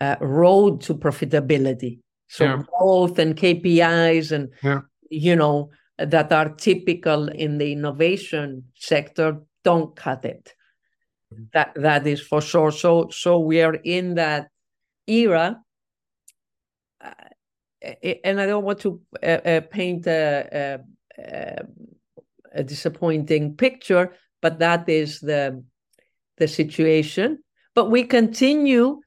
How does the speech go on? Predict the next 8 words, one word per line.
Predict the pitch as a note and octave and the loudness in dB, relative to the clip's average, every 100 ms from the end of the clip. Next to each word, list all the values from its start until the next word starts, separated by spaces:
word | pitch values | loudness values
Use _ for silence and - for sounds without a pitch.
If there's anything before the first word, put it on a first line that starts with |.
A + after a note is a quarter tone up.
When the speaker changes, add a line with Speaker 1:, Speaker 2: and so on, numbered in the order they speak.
| _ _ _ _ | _ _ _ _
Speaker 1:
to | - A3+ G3+ F3 - _ _ | 0 2 2 -2 -12 _ _
innovate | G#3+ A3 G#3+ G3+ G#3 G#3 | 2 4 2 2 2 0
maybe | E3+ F#3+ F3+ F#3 | -2 0 0 -2
more | F3 F3+ F3+ F3 | 0 2 2 2
at | E3 - | -2 0
the | D#3 D3+ | -2 0
early | D#3+ E3 F#3+ G3+ | -2 -2 -4 -6
stage | - A3 A#3 C4 D4+ - | -6 -2 -2 -4 -10 -20